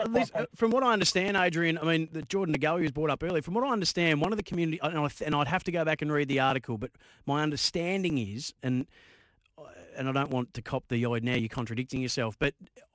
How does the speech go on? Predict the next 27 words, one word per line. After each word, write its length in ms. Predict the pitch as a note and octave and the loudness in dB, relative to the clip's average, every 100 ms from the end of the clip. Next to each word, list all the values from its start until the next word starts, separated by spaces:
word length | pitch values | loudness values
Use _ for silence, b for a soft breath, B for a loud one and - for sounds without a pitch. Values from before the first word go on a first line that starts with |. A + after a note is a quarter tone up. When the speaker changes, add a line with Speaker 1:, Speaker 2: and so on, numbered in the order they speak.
| - | -14
Speaker 2:
it 280 | - D#3 C3+ | -14 -12 -2
does 240 | E3 F#3 F3 | 2 2 2
make 240 | D#3+ D#3 | 0 0
me 80 | C#3+ | 0
think 220 | D#3+ C#3+ | 0 0
of 80 | C#3 | 0
the 80 | C#3 | 2
article 280 | C#3 B2+ | 0 -2
that 40 | C#3+ | -4
was 100 | A#2+ | -4
written 160 | C#3+ | -4
about 320 | C3 C3 C3+ - | -2 -2 -2 -4
some 140 | C#3 | -2
of 20 | |
the 80 | C3 | -2
community 240 | C3+ C3 | -2 -2
service 320 | B2+ C#3 C3 C3+ | -2 -2 -2 -4
work 140 | B2 | -4
he'd 240 | C#3 D3 | -2 -2
done, 160 | C3+ B2+ | 0 0
where 120 | B2+ | 0
I 40 | B2+ | -2
think 240 | - D#3 | -2 -4
he 180 | D3 C3 | -2 -2
is 80 | B2 | -2
still 220 | C#3 A#2 | -2 -2
doing, 440 | G2+ C3 F3 A#3 | 0 0 0 -4